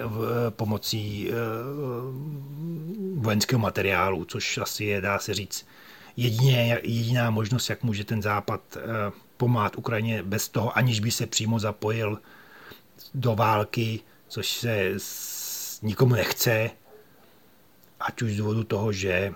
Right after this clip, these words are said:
by to samozřejmě mohl, eh, ruský režim, prezident Putin, eh, zneužít k tomu, aby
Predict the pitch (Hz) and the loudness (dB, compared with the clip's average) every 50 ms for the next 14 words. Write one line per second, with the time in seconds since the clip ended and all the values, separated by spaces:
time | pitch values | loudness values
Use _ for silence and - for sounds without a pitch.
0 | - 101 101 92 95 - - - - 98 98 101 98 107 98 101 98 98 98 95 | -6 -8 -6 -4 -4 -6 -6 -8 -6 -4 -4 -2 -2 -2 -2 -2 -2 0 0 0
1 | 101 110 104 95 92 92 90 85 71 76 104 120 117 110 107 107 107 107 101 104 | 0 0 0 0 0 0 0 -2 -4 -6 -6 -4 -4 -2 -2 -2 -2 -2 -4 -6
2 | 113 110 113 151 - - - - 170 143 120 - - - 123 101 92 104 104 101 | -8 -10 -12 -14 -18 -20 -6 -2 0 0 2 0 0 0 0 2 2 2 2 2
3 | 120 113 110 110 113 - - - - - - - - - - - - - - - | 2 2 2 2 0 0 -4 -12 -20 -20 -20 -20 -20 -20 -20 -20 -20 -16 -8 -4
4 | 110 110 - 117 110 104 - 110 104 - 110 107 110 110 113 - - - 131 120 | -2 -2 0 2 0 0 0 -2 -4 0 0 2 2 2 2 0 -2 -2 0 0
5 | 113 107 107 107 107 101 95 95 104 117 117 117 113 113 107 - - - - 113 | 2 2 2 2 2 2 2 2 4 4 4 4 2 2 0 -2 -4 -4 0 2
6 | 110 113 113 104 98 95 101 110 104 - | 2 4 4 2 2 2 2 0 0 -2